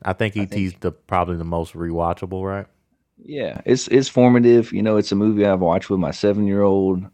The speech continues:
Speaker 2: uh,
Speaker 1: Mm-hmm.
Speaker 2: a couple of Fourth of Julys ago.
Speaker 1: Mm-hmm.
Speaker 2: Uh, she even liked it. She thought it was fun. The first twenty minutes, she was very afraid of E T. I had to convince her that he is,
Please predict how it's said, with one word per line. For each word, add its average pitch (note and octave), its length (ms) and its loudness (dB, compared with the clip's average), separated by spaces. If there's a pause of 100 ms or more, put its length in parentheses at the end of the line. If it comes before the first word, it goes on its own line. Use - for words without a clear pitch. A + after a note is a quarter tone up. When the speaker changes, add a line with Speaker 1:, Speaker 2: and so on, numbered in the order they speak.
Speaker 2:
uh, F2+ 60 -8
Speaker 1:
Mm-hmm. D2+ 360 -4
Speaker 2:
a - 60 -12 (360)
couple F#2+ 300 0
of E2+ 80 -4
Fourth G2 300 -4
of F2+ 60 -4
Julys F2+ 420 -2
ago. F2 420 0 (240)
Speaker 1:
Mm-hmm. G2+ 300 -10
Speaker 2:
Uh, E2 100 -2
she A2 200 -4
even G#2 280 -2
liked F2 320 -2
it. D#2 60 -2
She - 160 -8
thought E2+ 240 4
it C#2+ 60 0
was D2+ 140 -4
fun. E2+ 440 -2
The E2 100 -4
first G#2 320 -2
twenty A2 260 0
minutes, G#2 280 0
she F2+ 100 -4
was F2 100 -4
very G2 260 0
afraid G2+ 340 0
of G2 100 -2
E G2+ 160 -4
T. A2 340 -2
I - 60 -4
had F2+ 140 -6
to - 80 -4
convince F#2 400 -4
her E2+ 80 -6
that D#2+ 120 -10
he F#2+ 200 -4
is, - 180 -12